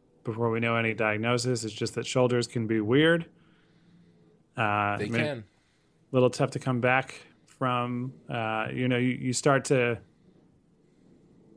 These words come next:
Speaker 1: if you go down the path of thinking that maybe he hurt himself a little more seriously, you know, you,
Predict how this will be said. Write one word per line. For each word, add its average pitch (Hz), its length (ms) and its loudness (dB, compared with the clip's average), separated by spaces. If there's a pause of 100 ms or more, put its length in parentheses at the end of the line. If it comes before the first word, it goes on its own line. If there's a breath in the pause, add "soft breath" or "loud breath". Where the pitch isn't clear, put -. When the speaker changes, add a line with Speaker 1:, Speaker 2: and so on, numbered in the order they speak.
(320)
Speaker 1:
if 170 200 2
you 156 160 6
go 151 160 8
down 143 220 4
the 131 60 -2
path 127 300 0
of 120 160 -6 (280)
thinking 120 300 -4
that 113 300 -4
maybe 123 280 -2
he 120 60 2
hurt 113 160 2
himself 110 480 -4 (300)
a 135 40 -6
little 120 180 0
more 110 160 -2
seriously, 123 880 4 (500)
you 123 100 -2
know, 107 220 -2
you, 107 160 -4